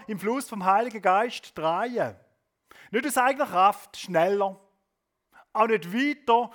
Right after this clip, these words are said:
und besser müssen sie. Gott sucht unsere Treue. Was ist die Frucht vom Müllrad? Das Müllrad treibt den Müllstein an. Und das Müllstein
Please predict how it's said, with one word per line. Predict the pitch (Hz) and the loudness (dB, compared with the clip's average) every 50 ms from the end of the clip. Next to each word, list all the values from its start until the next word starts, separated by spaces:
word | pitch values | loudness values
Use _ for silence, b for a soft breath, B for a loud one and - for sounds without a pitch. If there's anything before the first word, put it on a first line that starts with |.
| B B B | B B B
und | 190 196 170 - | -10 -10 -2 2
besser | 214 220 254 269 - - 262 | 2 4 4 2 0 -4 -4
müssen | 240 240 240 240 254 233 | -4 -6 -6 -6 -6 -6
sie. | - 208 202 202 - _ _ _ _ _ _ _ _ _ _ _ _ _ _ _ _ _ _ _ _ _ _ _ _ _ _ _ _ _ | -6 -6 -6 -8 -12 _ _ _ _ _ _ _ _ _ _ _ _ _ _ _ _ _ _ _ _ _ _ _ _ _ _ _ _ _
Gott | - 190 233 247 - - | 0 2 2 2 0 -4
sucht | - 214 220 220 - - 214 | -8 -4 -4 -4 -4 -4 -8
unsere | 208 - 202 - | -10 -10 -12 -6
Treue. | - 151 151 165 185 190 160 117 92 - _ _ _ _ _ _ _ _ _ _ _ _ _ _ _ _ _ _ _ _ _ _ _ _ _ _ _ _ _ B B B B B B B | -2 0 0 0 0 -2 -6 -10 -10 -14 _ _ _ _ _ _ _ _ _ _ _ _ _ _ _ _ _ _ _ _ _ _ _ _ _ _ _ _ _ B B B B B B B
Was | - 180 233 247 | 0 0 0 0
ist | 302 262 - | -2 -6 -8
die | - - | -10 -12
Frucht | - 202 254 311 311 - - - | -10 -6 -4 -4 -4 -6 -8 -8
vom | - 220 214 | -6 -6 -4
Müllrad? | 208 226 269 285 254 262 269 277 294 - - _ _ _ _ _ _ _ _ _ _ _ _ _ _ _ _ _ _ _ _ _ _ _ _ _ _ _ _ _ _ B B B B B B B B | -4 -6 -8 -8 -6 -4 -4 -4 -6 -10 -16 _ _ _ _ _ _ _ _ _ _ _ _ _ _ _ _ _ _ _ _ _ _ _ _ _ _ _ _ _ _ B B B B B B B B
Das | _ - | _ -4
Müllrad | 185 220 262 285 277 254 254 254 262 269 262 - | -2 0 0 0 0 0 2 2 2 2 0 -2
treibt | 208 220 226 220 - - | -4 -4 -4 -4 -4 -6
den | 185 185 190 | -4 -4 -2
Müllstein | 202 220 247 277 262 233 - - 247 233 233 233 | -2 -2 -2 -2 -4 -4 -2 0 2 2 4 4
an. | 233 220 233 269 285 254 233 202 | 2 2 0 -2 -4 -6 -10 -18
Und | 190 180 | -20 -20
das | - - | -14 -6
Müllstein | 196 220 233 277 302 247 - - - - 247 240 233 240 247 254 277 269 214 b | -4 -2 0 0 -2 -4 -6 -12 -8 -4 0 0 2 2 0 0 -2 -6 -10 b